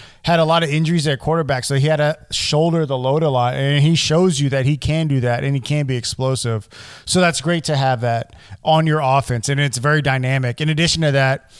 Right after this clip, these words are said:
you've got Big Ben coming back, who's one of the top-rated tight ends this year, according to Dane Brugler, for the N F L draft. So you had this nice little safety valve. So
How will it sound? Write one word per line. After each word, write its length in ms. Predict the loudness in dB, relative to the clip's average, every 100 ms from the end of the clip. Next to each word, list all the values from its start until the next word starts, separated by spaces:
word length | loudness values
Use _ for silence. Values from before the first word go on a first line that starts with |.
| -2
you've 160 | 2 4
got 240 | 2 2
Big 200 | 0 0
Ben 220 | 0 0
coming 260 | 0 0 0
back, 480 | 2 2 0 -4 -18 -20 -20 -2
who's 500 | 2 4 4 2 -4 -6
one 240 | 2 2
of 100 | 2
the 20 | 0
top-rated 680 | -2 0 -2 0 -2 -2 -2
tight 260 | 0 0
ends 400 | 2 0 -2 -4 -8
this 320 | -2 -2 0
year, 380 | -2 0 -2 -6
according 360 | -6 0 0 0
to 40 |
Dane 240 | -2 -2 0
Brugler, 500 | 0 0 0 -2 -4 -10
for 260 | -8 -2 0
the 140 | 0
N 80 | -2
F 120 | -2
L 140 | -2 -4
draft. 360 | -2 -2 -2 -2
So 200 | -2 -2 -8 -10
you 100 | 0
had 200 | 2 4
this 200 | 2 -2
nice 400 | -2 -2 0 0
little 220 | -2 0 -2
safety 440 | 0 -2 -2 -2
valve. 300 | 0 0 0
So 260 | 0 -2